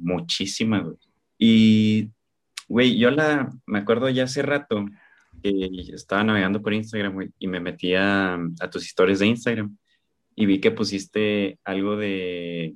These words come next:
manden chistes, una madre así, güey. Entonces, si no mal recuerdo, tú también habías empezado como un stand-up, ¿no?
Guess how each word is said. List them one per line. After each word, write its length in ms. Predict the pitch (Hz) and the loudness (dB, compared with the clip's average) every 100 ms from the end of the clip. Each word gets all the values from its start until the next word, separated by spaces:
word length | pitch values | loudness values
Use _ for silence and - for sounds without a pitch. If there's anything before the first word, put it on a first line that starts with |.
| _ | _
manden 480 | 92 90 95 107 98 | -6 -2 2 2 0
chistes, 500 | - 101 110 110 110 | 0 0 0 -2 -2
una 160 | 117 143 | -2 0
madre 240 | 143 147 | 0 -2
así, 260 | 143 - 143 | -2 -2 -2
güey. 280 | 139 131 - | -2 -4 -6
Entonces, 760 | 110 104 107 104 127 127 - _ _ _ _ _ _ _ _ _ _ - _ - | -8 -4 -6 -4 -4 -6 -10 _ _ _ _ _ _ _ _ _ _ -20 _ -8
si 160 | 104 | -2
no 100 | 92 | 0
mal 140 | 101 104 | 2 2
recuerdo, 540 | 113 127 120 113 113 _ _ _ _ _ | 2 2 4 2 0 _ _ _ _ _
tú 440 | 110 110 113 - - | 0 2 0 -2 -2
también 340 | 117 113 113 | 0 0 -2
habías 260 | 123 120 117 | -4 -6 -8
empezado 480 | 123 110 107 107 - | -8 -6 -4 -4 -2
como 220 | 104 98 | -2 0
un 120 | 104 | -2
stand-up, 720 | 113 - 101 110 104 107 120 113 | -4 -6 -4 -2 -4 -4 -6 -6
¿no? 280 | 117 151 | -6 -8